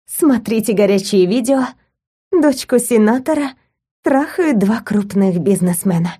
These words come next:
Я тихонько осела. Негодяи, которые за нами следили, выбрали мишенью меня. Вернее, не меня, а моего отца. Обычная девушка Бриджит могла бы сделать что-то такое безнаказанно.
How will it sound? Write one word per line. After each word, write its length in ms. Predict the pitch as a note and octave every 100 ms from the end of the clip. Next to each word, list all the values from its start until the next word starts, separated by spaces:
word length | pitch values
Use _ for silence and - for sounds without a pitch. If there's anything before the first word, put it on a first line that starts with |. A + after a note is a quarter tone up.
| _ _ _ _ _ _ _
Я 200 | F#4 C#4+
тихонько 600 | - A#3 - G#3 G3 G3
осела. 500 | F3 G3 - C#3+ D#3 - _ _ _ _ _ -
Негодяи, 640 | F4 C#4 A3+ G#3 A#3 A3
которые 420 | A3 A3 A3+ G3+
за 120 | G3 G3
нами 220 | F#3+ F#3+
следили, 560 | F#3+ G#3+ F#3 A3 F#3+ F3+ _ _ -
выбрали 460 | D4 A#3+ G3+ G3 G3
мишенью 600 | G3 G3 G#3 G#3 F#3 F#3+
меня. 440 | G3+ A3 G3+ - _ _ _ _ _ _ _ -
Вернее, 680 | B3+ A3 G3 F#3+ G3 F#3 - _ _ _ -
не 220 | D#4 B3
меня, 360 | G#3 F#3+ F#3
а 40 | F#3
моего 300 | E3+ E3+ F3+
отца. 300 | F#3 - G3 - _ _ _ _ _ _ _ _
Обычная 580 | E4 B3+ D4 - A#3+ G#3+
девушка 420 | G#3 A3 G3+ -
Бриджит 380 | G3 G#3 G3 F#3+
могла 300 | G3+ G#3 G#3
бы 120 | G3
сделать 360 | G3+ G#3 A3 A3
что-то 300 | - C4 A#3
такое 360 | A#3+ A#3+ A3+
безнаказанно. 840 | G#3 G3+ A3+ A3+ C#4 F3+ F3 E3+